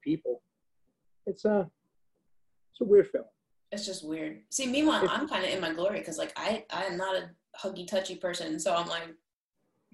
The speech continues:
Speaker 2: I've been waiting for this. This is my time to shine. <laughs> 'Cause
Speaker 1: I was gonna, I was gonna say, you waited for this your whole life, right?
Speaker 2: <laughs> Yeah. It's a select few. If I like you, I'll, you might get a hug once in a while, but otherwise, I'll just six feet,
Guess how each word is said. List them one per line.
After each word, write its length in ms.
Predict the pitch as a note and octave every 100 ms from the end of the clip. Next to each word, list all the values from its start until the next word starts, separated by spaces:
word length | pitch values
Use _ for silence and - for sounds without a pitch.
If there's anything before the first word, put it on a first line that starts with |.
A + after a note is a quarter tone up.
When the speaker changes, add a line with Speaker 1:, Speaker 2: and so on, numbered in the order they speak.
| - - -
Speaker 2:
I've 80 |
been 180 | G3 G3
waiting 260 | G3+ G#3+ G3+
for 140 | G3+
this. 180 | F#3+ F#3+
This 120 | A3 G#3+
is 60 |
my 120 | G#3+
time 220 | G3+ A3 F#3
to 60 |
shine. 460 | E3+ G3+ F#3+ D#3 F3+
<laughs> 20 |
'Cause 240 | E4 D#4 -
Speaker 1:
I 20 |
was 160 | A#3+ -
gonna, 320 | F3+ E4+ E4
I 20 | F#4+
was 100 | E3+
gonna 160 | - - -
say, 120 | E3
you 160 | D#3
waited 200 | E3+ E3+
for 140 | E3 F3
this 80 | D#3
your 100 | D3
whole 160 | D3+ D3+
life, 180 | C3+ - _ G3
right? 100 | E3+
Speaker 2:
<laughs> 160 | - G#3+
Yeah. 60 | G#3+ - _ - -
It's 80 | -
a 40 |
select 340 | C#4+ G4 F4 -
few. 280 | - F3+ F3
If 80 | A#3
I 80 | A3+
like 280 | A#3 G#3+
you, 120 | F3+ E3
I'll, 400 | E3 D#3+ C#3 - _
you 160 | - F3+
might 160 | F3 D#3+
get 100 | D#3
a 60 |
hug 240 | D#3+ D#3 C3+ _
once 180 | - D#3+
in 60 | -
a 40 |
while, 260 | D#3 D3 D3
but 280 | - - - _ _ _ _ _ _ _ _ -
otherwise, 760 | D#3 F3 G3+ G#3+ A3 - - -
I'll 200 | - F3
just 320 | F3 E3+ - _ _ -
six 240 | - F#3
feet, 320 | - G#3 -